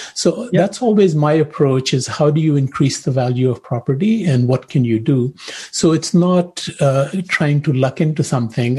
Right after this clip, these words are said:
Speaker 1: You know, if your timing is right, just like the stock market, if everything is going up, your property
Speaker 2: Yeah.
Speaker 1: will go up as well,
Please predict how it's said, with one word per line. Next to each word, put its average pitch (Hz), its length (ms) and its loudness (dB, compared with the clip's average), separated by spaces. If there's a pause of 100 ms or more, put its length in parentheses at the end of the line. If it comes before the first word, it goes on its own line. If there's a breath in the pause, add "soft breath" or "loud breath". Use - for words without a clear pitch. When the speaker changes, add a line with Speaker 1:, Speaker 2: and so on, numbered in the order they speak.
Speaker 1:
You 214 100 4
know, 147 140 4
if 135 160 -2
your 143 80 2
timing 156 320 0
is 139 160 0
right, 135 320 0
just - 220 -2
like 139 160 0
the 139 60 -10
stock - 360 -4
market, 127 420 -2 (460 loud breath)
if 127 160 2
everything 160 380 2
is 143 100 2
going 139 300 2
up, 135 220 0
your 127 160 2
property 139 380 0
Speaker 2:
Yeah. - 20 0
Speaker 1:
will 120 160 -2
go 120 160 -14
up 120 180 -4
as 120 180 -8
well, - 340 -6